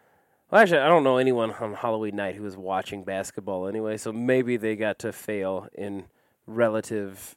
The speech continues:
anonymity. But, yeah, that was, that was a two-game skid that they had, um, with the Dallas game that we went to go watch,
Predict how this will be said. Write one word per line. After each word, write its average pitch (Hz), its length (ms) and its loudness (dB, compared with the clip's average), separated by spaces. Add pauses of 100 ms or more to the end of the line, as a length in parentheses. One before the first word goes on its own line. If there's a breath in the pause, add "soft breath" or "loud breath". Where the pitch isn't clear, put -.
anonymity. 104 720 -6
But, 95 220 -6
yeah, 110 140 -2
that 120 100 4
was, 110 340 -2 (840 soft breath)
that 160 100 4
was 151 160 6
a 156 60 2
two-game 151 460 4
skid 147 300 0
that 131 140 -4
they 123 160 2
had, 117 360 0 (180)
um, 104 520 -6
with 117 220 -8
the 113 100 -4
Dallas 120 380 2
game 113 220 -2
that 98 100 -4
we 131 120 -2
went 131 180 0
to 127 60 -8
go 117 180 -2
watch, 113 440 0